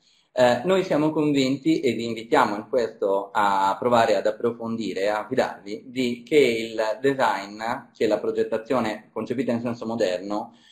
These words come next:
possa prima di tutto garantire ai cittadini di poter conservare un buon umore o addirittura di poter, ehm, portare a casa un sorriso quando si approccia ad un servizio digitale. E questo è un servizio che non necessariamente deve essere digitale, adesso ci arriverò.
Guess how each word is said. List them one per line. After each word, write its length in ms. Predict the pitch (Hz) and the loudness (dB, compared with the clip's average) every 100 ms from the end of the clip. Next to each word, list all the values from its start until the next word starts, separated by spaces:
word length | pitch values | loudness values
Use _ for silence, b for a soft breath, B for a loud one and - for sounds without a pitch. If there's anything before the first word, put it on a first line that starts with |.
| B | B
possa 300 | 170 160 143 | 2 4 2
prima 220 | 135 139 | 2 0
di 100 | 135 | 0
tutto 280 | 135 131 120 | -2 -4 0
garantire 420 | 107 110 120 117 | 0 0 -2 -4
ai 100 | 95 | -4
cittadini 720 | - 110 139 - 90 92 98 - | -6 -6 -2 -2 -4 -12 -12 -8
di 140 | 120 | -4
poter 280 | 139 139 127 | 0 2 0
conservare 720 | 135 127 123 131 110 104 104 | 0 -2 0 -2 2 0 0
un 60 | 101 | -4
buon 140 | 104 | -8
umore 320 | 101 101 104 | -8 -6 0
o 80 | 120 | 2
addirittura 560 | 120 120 131 120 117 113 | 2 2 -2 -2 -4 -4
di 140 | 110 | -4
poter, 840 | - 113 113 107 107 110 104 104 B B B | -6 0 2 2 2 0 0 -2 B B B
ehm, 880 | - 113 104 104 98 95 95 95 98 | -2 2 2 2 0 -2 -6 -8 -6
portare 300 | - 120 127 | -4 2 4
a 60 | 123 | 4
casa 220 | 127 113 | 4 2
un 140 | 117 110 | 0 -2
sorriso 680 | 117 98 95 95 95 92 | -2 -2 -6 -8 -6 -6
quando 600 | - 95 98 98 95 92 - | -6 -6 -4 -2 -2 -2 -6
si 200 | - 110 | -2 -2
approccia 500 | 110 - - - 92 | -2 -6 -8 -4 -4
ad 80 | |
un 120 | 98 95 | -4 -6
servizio 400 | 98 92 - 92 | -8 -8 -10 -10
digitale. 460 | 90 95 101 101 | -10 -4 -2 0
E 60 | 110 | 0
questo 460 | 139 - 131 120 | 0 0 2 2
è 60 | 113 | 2
un 120 | 127 | 0
servizio 440 | 120 139 170 123 - | 0 -2 0 -2 -2
che 120 | 123 | 0
non 140 | 127 | 2
necessariamente 1160 | 139 139 131 131 127 - - 120 98 101 90 - | 2 0 -2 0 0 -2 -2 -2 -2 -6 -6 -6
deve 200 | 110 98 | -2 -2
essere 260 | 95 - 95 | -2 -6 -10
digitale, 460 | 92 104 104 87 104 | -10 -10 -6 -2 -2
adesso 260 | 95 - | -4 -10
ci 100 | - | -12
arriverò. 400 | 90 85 90 - | -12 -10 -12 -12